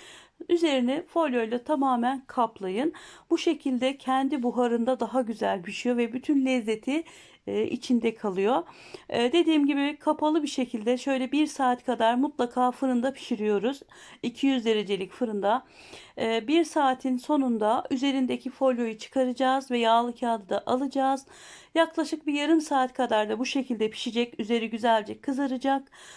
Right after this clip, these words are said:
E, daha sonra hemen, e, servis edebilirsiniz. Evet, üzerini güzelce kapattım. Şimdi iki yüz derecelik fırınıma yemeğimi veriyorum. Ve bir saat sonra üzerini açacağım.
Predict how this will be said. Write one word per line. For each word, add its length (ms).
E, 40
daha 200
sonra 600
hemen, 500
e, 260
servis 580
edebilirsiniz. 840
Evet, 220
üzerini 380
güzelce 500
kapattım. 760
Şimdi 400
iki 280
yüz 200
derecelik 460
fırınıma 640
yemeğimi 580
veriyorum. 600
Ve 300
bir 160
saat 340
sonra 280
üzerini 380
açacağım. 640